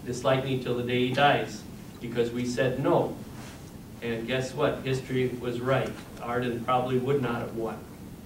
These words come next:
And we saved him for another day, because he had mentioned to us several times this is his only time he's gonna run.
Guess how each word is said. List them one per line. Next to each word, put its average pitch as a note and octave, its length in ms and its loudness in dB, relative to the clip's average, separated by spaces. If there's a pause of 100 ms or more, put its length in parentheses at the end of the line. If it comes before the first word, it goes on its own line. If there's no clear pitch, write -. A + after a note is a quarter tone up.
(300)
And G#2+ 300 -8
we A2 80 -8
saved B2 300 0
him A#2+ 160 0
for A2+ 180 -2
another C3 320 2
day, G#2+ 220 -2
because G#2 420 -6
he A#2+ 120 -4
had A2+ 140 0
mentioned A#2 380 0
to A#2+ 100 0
us A#2+ 140 0
several B2 260 0
times A#2+ 300 -4
this - 160 -8
is - 140 -10
his A2+ 120 -10
only A#2 280 0
time A#2 280 -4
he's A2+ 100 -6
gonna G#2+ 240 -8
run. A2 260 -6